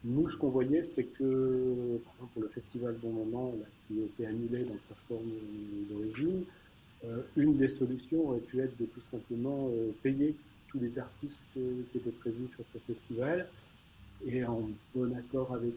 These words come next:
eux, on voit bien qu'il est plus intéressant d'envisager, euh, un report ou une autre forme. Les artistes, euh, bien sûr, pour eux, le cachet est intéressant,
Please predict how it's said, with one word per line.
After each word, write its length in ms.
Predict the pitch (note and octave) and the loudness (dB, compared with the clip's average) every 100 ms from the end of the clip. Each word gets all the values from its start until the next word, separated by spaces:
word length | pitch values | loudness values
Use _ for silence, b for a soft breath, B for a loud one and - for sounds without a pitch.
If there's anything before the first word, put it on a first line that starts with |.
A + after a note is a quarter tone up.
| - | 2
eux, 200 | F3+ F3 C#3 | 2 4 4
on 140 | A#2 | 2
voit 180 | A2+ A2+ | 2 0
bien 200 | C3 D#3+ D3+ | 0 0 -2
qu'il 540 | C3+ C3 B2+ B2+ A#2+ A2+ | 2 4 4 4 4 2
est 100 | A2+ | 0
plus 220 | C3+ B2+ | -2 0
intéressant 640 | B2 B2+ A#2+ A#2 - D#3 | 0 0 -2 -2 -2 0
d'envisager, 800 | D3+ A#2 A2+ A#2 A#2 A2+ B2+ C3+ C#3 | 0 -2 -2 0 0 2 4 4 6
euh, 300 | B2+ A2+ A2 - - | 4 2 -2 -6 0
un 100 | D3 | 2
report 600 | C#3+ D3 - D3 D3 C3 | 2 2 6 6 8 6
ou 100 | C3 | 4
une 140 | C3+ C3 | 4 4
autre 220 | C3 B2 | 2 -4
forme. 420 | - E3 F#3+ G3 - B B B - | 2 2 2 -2 -6 B B B -6
Les 220 | A#2 A2+ | -4 -2
artistes, 480 | - - F#3 F#3 - - | -6 -8 -8 -8 -8 -2
euh, 280 | B2+ B2 A#2+ | 0 2 0
bien 140 | A#2+ A#2+ | -2 -4
sûr, 280 | - F3 - - | -4 -4 -4 -6
pour 200 | B2 C3+ | 0 2
eux, 340 | C#3 C3 A#2+ | 4 4 2
le 120 | A2+ | 2
cachet 420 | G#2 B2 - - C3+ | 0 -2 -2 2 2
est 120 | B2+ | 2
intéressant, 640 | A2+ A#2+ B2 - F3+ F#3 | -6 -6 -6 -6 -4 -2